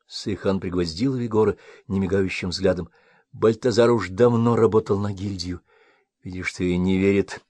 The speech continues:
она продолжала ещё более твёрдым голосом. «Монсеньор Верона,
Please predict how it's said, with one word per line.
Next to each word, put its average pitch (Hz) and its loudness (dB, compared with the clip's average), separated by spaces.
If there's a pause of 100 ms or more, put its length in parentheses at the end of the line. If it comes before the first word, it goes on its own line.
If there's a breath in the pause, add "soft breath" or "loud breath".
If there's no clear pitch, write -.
(420)
она 95 -6
продолжала 101 4
ещё 98 2
более 98 0
твёрдым 104 -2
голосом. 95 -4 (1040)
«Монсеньор 135 6
Верона, 143 6